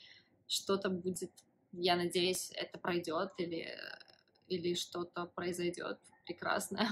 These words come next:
<laughs> В общем, я не теряю надежды. А, возможно, всё-таки мне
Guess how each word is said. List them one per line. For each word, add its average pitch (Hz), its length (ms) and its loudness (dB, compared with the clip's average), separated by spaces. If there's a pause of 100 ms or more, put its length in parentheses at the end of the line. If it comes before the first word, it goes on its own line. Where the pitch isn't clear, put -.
(120)
<laughs> - 180 -20
В 208 40 2
общем, 196 280 2
я 196 120 6
не 202 80 4
теряю 185 260 2
надежды. 196 580 2 (960)
А, 170 200 -2
возможно, 190 460 4
всё-таки 185 380 -2
мне 170 300 0